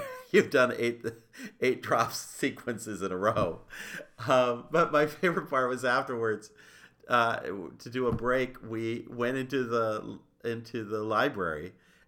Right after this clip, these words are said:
and we had pizza <laughs> on the library floor and just kind of, uh, chilled out, uh, finding a place to have a break. And, uh,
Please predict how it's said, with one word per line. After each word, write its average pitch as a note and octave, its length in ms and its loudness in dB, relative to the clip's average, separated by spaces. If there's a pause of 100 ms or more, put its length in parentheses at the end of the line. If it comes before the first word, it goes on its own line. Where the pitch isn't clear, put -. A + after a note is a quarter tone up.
(120)
and A#2 220 4
we C3+ 100 2
had C3+ 240 0
pizza - 480 -4 (320)
<laughs> - 300 -10
on C#3+ 140 8
the D3 100 8
library C3+ 460 8
floor A2+ 540 6 (420)
and C3+ 200 8
just C3+ 400 6 (320)
kind B2 260 10
of, A2+ 220 8
uh, G#2+ 220 8
chilled C3 420 6
out, A#2 360 8 (420)
uh, G2+ 260 8
finding A2+ 320 4
a G#2+ 60 4
place A2+ 340 2
to A2+ 80 0
have G#2 160 0
a G2+ 80 0
break. F#2+ 380 2
And, E2+ 300 -2
uh, D#2+ 180 -2